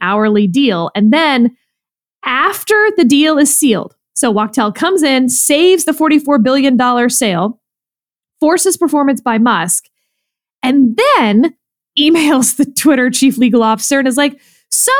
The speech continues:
let's talk about how, what we're gonna do about our fee," and gives them some examples of other fee structures that they've had. A percentage of the overall buy, a sort of X factor of how much they build,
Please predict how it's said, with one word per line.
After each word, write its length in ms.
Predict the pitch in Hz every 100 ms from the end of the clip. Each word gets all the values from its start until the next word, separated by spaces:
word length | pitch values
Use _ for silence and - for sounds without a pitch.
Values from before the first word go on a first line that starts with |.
| 508
let's 420 | 277 220 247 -
talk 280 | - 262 269
about 280 | 311 330 294
how, 120 | 254
what 140 | 330 349
we're 100 | 330
gonna 140 | 349
do 200 | 240 349
about 240 | 330 330
our 140 | 339 320
fee," 540 | - 392 403 190 147 - _ _ -
and 160 | 247 226
gives 180 | 320
them 120 | 320 302
some 180 | 311
examples 720 | 285 220 214 349 370 220 233 -
of 100 | 247 -
other 220 | 262 294
fee 200 | 277 523
structures 480 | - 247 226 - 202
that 140 | 208 190
they've 160 | 180
had. 340 | 180 143 101 - _ -
A 60 | 240
percentage 680 | 247 247 220 214 330 330 - - -
of 380 | 233 226 220 208 -
the 280 | 220 202 -
overall 440 | 220 208 202 185
buy, 420 | 185 175 185 349 480 _ _ 226
a 120 | 220
sort 180 | 247 208
of 160 | 196 -
X 260 | 240 - -
factor 580 | 311 294 294 381 427 440 _ _ _ _ 233
of 180 | 208 185
how 160 | 233
much 220 | 233 226
they 120 | 233 208
build, 440 | 226 311 453